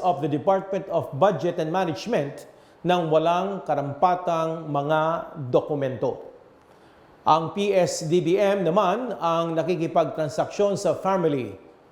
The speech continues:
sa panahong yun. Umugong tuloy ang mga alingasngas ng katiwalian. Aba, may kumikita,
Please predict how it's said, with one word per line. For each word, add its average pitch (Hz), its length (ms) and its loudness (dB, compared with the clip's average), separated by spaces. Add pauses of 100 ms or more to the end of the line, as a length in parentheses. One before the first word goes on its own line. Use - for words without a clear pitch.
(160)
sa - 240 2
panahong 143 400 0
yun. 131 160 -2 (1120)
Umugong 196 480 4
tuloy 214 480 4 (160)
ang 185 240 -2
mga 170 400 0
alingasngas 165 720 0
ng 165 240 -2
katiwalian. 165 720 0
Aba, 143 640 0 (480)
may 170 160 2
kumikita, 151 640 2